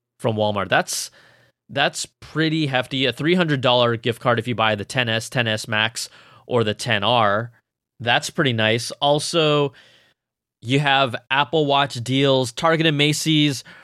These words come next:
are bringing the best ones with the thirty-eight aluminum version, which is normally two seventy-nine, starting at one ninety-nine. And the forty-two millimeter models, s-, um, they will be going for two twenty-nine. So you're getting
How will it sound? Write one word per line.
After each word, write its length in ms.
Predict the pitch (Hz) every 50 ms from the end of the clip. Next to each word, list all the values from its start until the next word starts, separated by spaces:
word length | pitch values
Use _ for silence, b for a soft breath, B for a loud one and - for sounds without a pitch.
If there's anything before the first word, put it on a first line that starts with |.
| B B B -
are 80 | 127
bringing 220 | 120 147 147 147 143
the 60 | 135
best 300 | 117 135 135 113 - -
ones 320 | 139 139 135 131 117 107
with 300 | 117 135 139 123 - -
the 320 | - 135 131 127 123 127 120
thirty-eight 720 | - - _ - 160 156 160 156 160 151 156 156 156 -
aluminum 420 | 143 139 135 139 139 143 143 131
version, 400 | 120 135 139 139 117 135 135 131
which 160 | 131 127 120 135
is 100 | 120 104
normally 540 | 113 120 131 139 139 139 139 135 127 117 B B B B B B B B _ _
two 500 | - - - - - - 170 165 165 156
seventy-nine, 760 | 151 - - - 147 131 131 135 135 131 131 131 131 131 123
starting 380 | 120 - - 131 127 135 135 127
at 180 | 123 117 - -
one 400 | 107 101 101 110 123 147 156 151
ninety-nine. 760 | 139 123 117 110 104 104 104 98 98 98 95 98 101 98 98 B B B B B B B B B -
And 200 | 110 110 110 110
the 60 | 110
forty-two 520 | - 135 131 135 135 123 123 - - 135
millimeter 380 | 127 120 120 123 120 123 120 117
models, 460 | 113 113 113 113 110 110 104 - - -
s-, 220 | - - - - -
um, 340 | 117 110 104 101 98 98 92 - _ -
they 100 | - 120
will 120 | 120 120 117
be 120 | 113 110
going 260 | 98 113 110 113 107
for 120 | - 110 101
two 220 | - - - 135
twenty-nine. 340 | - - 120 107 101 95 92
So 100 | - 135
you're 60 | 139
getting 280 | 143 185 185 185 160